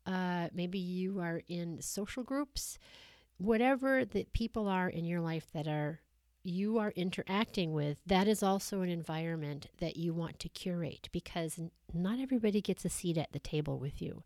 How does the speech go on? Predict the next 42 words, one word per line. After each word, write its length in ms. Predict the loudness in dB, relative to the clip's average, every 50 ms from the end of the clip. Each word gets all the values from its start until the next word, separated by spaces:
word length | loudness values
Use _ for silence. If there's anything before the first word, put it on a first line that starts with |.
| -18 -20 -20 -20 -20 -16 -6
and 180 | -2 0 0 2
not 200 | 2 2 4 4
everybody 500 | 4 4 4 2 4 4 2 4 2 2
gets 320 | 2 2 0 0 -2 -6
to 100 | -4 -4
sit 240 | -4 0 -2 -2 4
next 300 | 4 4 4 4 -2 -4
to 80 | 0 2
you 220 | 4 6 6 6
at 140 | 4 2 0
that 200 | -4 -4 -4 -4
table, 380 | -2 -2 0 2 2 2 2
and 160 | 4 4 2 4
not 180 | 4 4 4
everybody 420 | 4 4 4 4 4 4 2 2 2
gets 240 | 0 0 -2 -2 -4
to 100 | -4 -4
stay 260 | -2 2 4 4 4
there 180 | 4 4 2 2
for 140 | 2 0
the 100 | 0 0
same 280 | -2 -2 -2 -2 -2 -2
amount 260 | -2 -2 -2 0 0
of 60 | 0
<laughs> 120 | 0 2 4
time. 360 | 6 4 4 4 -2 -6 -6 -8 _ -18 -16 -14 -14 -14 -14 -10 -2
You 180 | 2 4 6 6
really 240 | 6 8 8 8
wanna 300 | 8 6 6 4 4 2
have 260 | 2 2 2 2 2 0
people 360 | 0 -2 -2 0 0 0 2
in 180 | 2 2 2
there 220 | 0 0 2 2 2
that 240 | 2 0 0 0 -2
are 100 | -2 -2
supporting 880 | -2 -4 -6 -6 -8 _ -8 -10 -6 -2 0 0 2 2 0 -2 -2
you 160 | -2 -2 -2 -2
in 180 | -2 -2 -2
the 80 | -2 -2
best 300 | -2 -2 -4 -4 -6 -6
way 140 | -6 -6 -4
possible 640 | -4 -4 -6 -4 -6 -8 -10 -10 -10 -10 -12 -12 -12